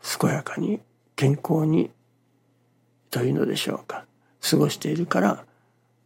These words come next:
まあ、肉体的におかげをいただいている。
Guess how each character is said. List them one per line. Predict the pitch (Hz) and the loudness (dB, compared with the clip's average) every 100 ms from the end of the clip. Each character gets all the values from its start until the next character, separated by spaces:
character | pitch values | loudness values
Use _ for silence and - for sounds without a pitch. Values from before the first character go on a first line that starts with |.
| _ | _
ま | 151 123 131 165 | 0 0 0 -4
あ、 | |
肉 | 165 139 - | 2 2 2
体 | 147 139 | 0 0
的 | 135 139 156 | 0 -2 2
に | 147 165 - _ _ _ _ _ _ _ _ _ _ _ _ _ _ _ - | 4 2 0 _ _ _ _ _ _ _ _ _ _ _ _ _ _ _ -6
お | - | -2
か | 135 127 | 0 2
げ | 147 | 2
を | 175 - _ _ - | 2 -2 _ _ -4
い | 175 | 0
た | 170 | 0
だ | 139 - | 0 -2
い | - | -2
て | - | -2
い | |
る。 | - | -4